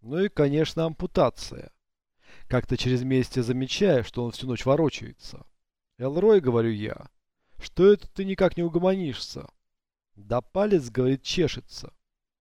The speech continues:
"Почеши", я ему говорю, "и спи". "Маккой", говорит он, "этот не почешешь".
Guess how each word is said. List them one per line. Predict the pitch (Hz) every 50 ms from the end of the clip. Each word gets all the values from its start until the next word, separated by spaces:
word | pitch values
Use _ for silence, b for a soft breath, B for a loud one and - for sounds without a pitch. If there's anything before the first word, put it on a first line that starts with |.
| _ _ _ _
"Почеши", | - 117 - - - 127 - - 220 226 220
я | 185 151
ему | 135 123 123 120
говорю, | 113 120 123 131 127 123 117
"и | 131 175
спи". | 170 - - - - 185 143 113 101 - _ _ _ _ _ _ _ _ _ _ _ _ -
"Маккой", | 113 120 127 127 - - - - 214 196 156
говорит | 127 127 123 117 120 - -
он, | 131 123 110 113 - _ _ _ _ _ _ _ _ _ _ _ _ _ -
"этот | 131 135 - - - 160
не | 160 -
почешешь". | - 170 165 - - 196 185 131 - - - - - -